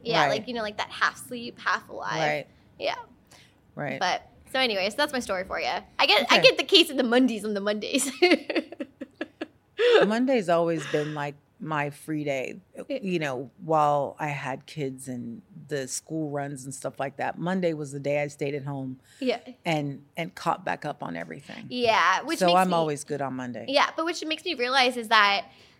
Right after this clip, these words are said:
Speaker 1: the, the, I, like, last week, so kinda recapping last week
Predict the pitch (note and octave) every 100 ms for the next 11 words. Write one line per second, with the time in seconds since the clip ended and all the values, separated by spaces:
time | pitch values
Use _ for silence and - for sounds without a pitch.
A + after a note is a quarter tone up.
0 | _ C#4+ C#4 C4 B3 A3 G#3 - _ _
1 | A#3+ - C4+ F#3+ - - C4 - C4 B3
2 | A#3+ A3+ B3 E4+ - A3 B3 C#4+ C#4+ -
3 | B3 A3 G#3+ D#4 C#4 B3 B3+ C4 G#3+ A#3
4 | G#3+ G3+ F#3 A3 - B2+ B2